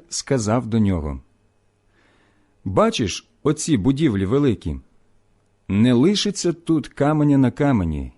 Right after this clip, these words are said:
якого б не перевернули». Як же він сидів на горі Оливній проти храму, Петро, Яків, Йоанн та Андрій спитали його на самоті:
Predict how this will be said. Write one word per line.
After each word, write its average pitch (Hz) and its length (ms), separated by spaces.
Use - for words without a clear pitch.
якого 151 540
б 127 240
не 95 260
перевернули». 110 720
Як 131 260
же 147 120
він 160 180
сидів 139 500
на 92 120
горі 123 280
Оливній 117 720
проти 117 260
храму, 170 500
Петро, 165 640
Яків, 147 640
Йоанн 123 440
та 113 100
Андрій 104 560
спитали 170 680
його 135 420
на 131 180
самоті: 143 560